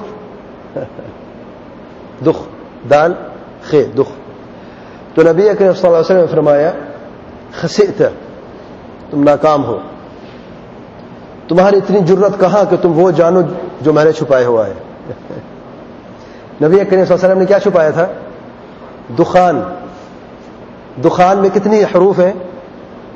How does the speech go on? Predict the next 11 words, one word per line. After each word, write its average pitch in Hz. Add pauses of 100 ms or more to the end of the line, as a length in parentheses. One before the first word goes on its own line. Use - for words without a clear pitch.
(440)
چار۔ 160 (2000)
تو 185
اس 208
شخص 214
نے 214
شیطانوں 208
کے 233
ذریعے 196
سے 214
یہ 208
تو 208